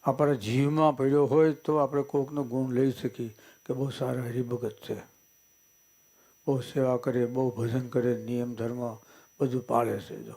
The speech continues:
આપણામાં હોય તો, ને આપણે સુરદાસ હોય તો બધા સુરદાસ છે.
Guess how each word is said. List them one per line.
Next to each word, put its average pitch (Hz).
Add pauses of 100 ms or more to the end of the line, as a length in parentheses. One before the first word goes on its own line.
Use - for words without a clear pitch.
(2250)
આપણામાં 147
હોય 135
તો, 120 (2000)
ને 127
આપણે 139
સુરદાસ 147
હોય 151
તો -
બધા 190
સુરદાસ 180
છે. 113